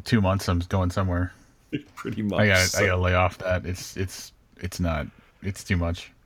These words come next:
Speaker 2: You promised not to leave Illinois for the rest of the, rest of the year, or the greater Illinois area. I know you go up to, um,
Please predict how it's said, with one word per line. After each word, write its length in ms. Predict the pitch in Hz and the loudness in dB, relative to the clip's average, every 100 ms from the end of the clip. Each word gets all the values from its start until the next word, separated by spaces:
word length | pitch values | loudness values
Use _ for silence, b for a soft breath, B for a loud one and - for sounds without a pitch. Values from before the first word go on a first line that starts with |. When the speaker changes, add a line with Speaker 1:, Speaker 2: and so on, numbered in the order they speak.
| _ _ - | _ _ -6
Speaker 2:
You 120 | 104 | -2
promised 420 | 117 127 131 - | 2 2 0 -2
not 160 | 120 120 | -2 -2
to 60 | 127 | -4
leave 180 | 127 | -2
Illinois 340 | 113 113 120 135 | 0 0 -2 -4
for 140 | - | -4
the 100 | 85 | -2
rest 260 | 90 95 - | 0 0 -4
of 140 | 87 | -4
the, 280 | 80 90 85 - - | 0 0 0 -4 -6
rest 260 | 95 - | -4 -2
of 60 | 90 | -4
the 80 | 85 | -2
year, 180 | 95 73 | 0 0
or 40 | |
the 100 | 87 | 2
greater 360 | 85 101 87 87 | 4 4 4 2
Illinois 380 | 82 80 73 69 | 0 0 -2 -2
area. 300 | 69 64 65 | -4 -6 -6
I 40 | |
know 120 | 71 71 | -6 -6
you 120 | 67 | -6
go 120 | 67 | -8
up 120 | 69 | -6
to, 200 | 69 73 - _ - | -8 -8 -12 _ -12
um, 300 | 67 64 67 | -10 -10 -12